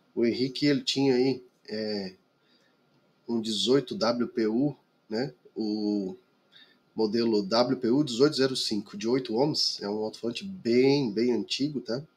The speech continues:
E ele queria fazer quatro caixas, que nem essa que tá aqui,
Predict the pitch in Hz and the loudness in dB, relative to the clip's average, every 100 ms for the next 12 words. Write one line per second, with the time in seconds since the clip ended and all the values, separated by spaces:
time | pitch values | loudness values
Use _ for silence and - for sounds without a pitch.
0 | _ _ - - - - _ _ _ 113 | _ _ -20 -18 -18 -20 _ _ _ -10
1 | 117 113 110 107 _ - 117 - 135 123 | -6 -4 -4 -8 _ -4 -4 2 2 2
2 | 123 - 143 - 147 120 127 - 107 - | -2 0 -2 -2 -2 2 2 2 0 -2
3 | - - 117 117 120 123 - 123 - 101 | -2 -6 -2 -2 -2 -8 -4 -6 -4 -10